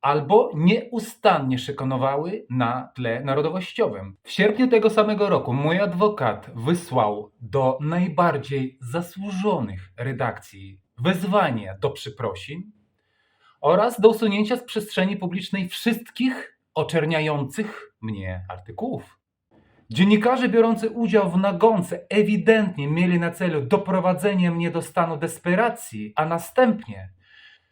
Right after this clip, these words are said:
ucieczki z kraju w obawie przed agresywnym tłumem grożącym wielokrotnie otwarcie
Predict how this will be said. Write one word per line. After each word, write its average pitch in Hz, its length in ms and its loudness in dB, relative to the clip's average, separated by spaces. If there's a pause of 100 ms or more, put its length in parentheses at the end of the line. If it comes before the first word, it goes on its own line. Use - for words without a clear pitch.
(280)
ucieczki 175 500 0
z - 120 -14
kraju 190 440 2
w 110 100 0
obawie 165 440 2
przed - 400 -6
agresywnym 196 880 0
tłumem 165 420 -2
grożącym 165 760 2
wielokrotnie 226 840 2
otwarcie 143 920 0